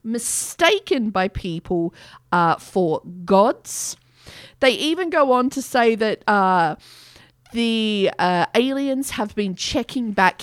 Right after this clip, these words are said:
in on us, trying to, I guess, lead their experiments to being, uh, better people, you know, to, for us not to destroy each other through nuclear annihilation. Uh, they believe that,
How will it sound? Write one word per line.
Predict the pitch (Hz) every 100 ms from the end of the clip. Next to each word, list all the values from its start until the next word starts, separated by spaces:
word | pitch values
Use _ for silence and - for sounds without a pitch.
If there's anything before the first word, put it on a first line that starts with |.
| -
in | 254 262
on | 277
us, | 302 330 -
trying | - - 240 240 247 247 233
to, | - - 226 220 208 - - -
I | 311
guess, | 330 320 -
lead | 262 254 262 240
their | 220 220 208
experiments | 196 - - - 208 208 226 233 247 - -
to | -
being, | 202 208 214 202 196 185 - - - -
uh, | 190 180 165 - - - - 208 185
better | 220 - 214
people, | 196 - 196 170 156 113 - - -
you | 208
know, | 175 175
to, | - 226 214
for | - 269
us | 202 254 226
not | 202 202 196 -
to | - 190
destroy | 180 - - 214 220
each | 254 254
other | 302 254 339
through | - 214 202 - - -
nuclear | 214 220 - 262 233 214
annihilation. | - 208 190 190 185 185 208 - 302 403 - - - - -
Uh, | 233 226
they | 214 269
believe | 262 269 285 349 359 339 302 - -
that, | 285 285 - - -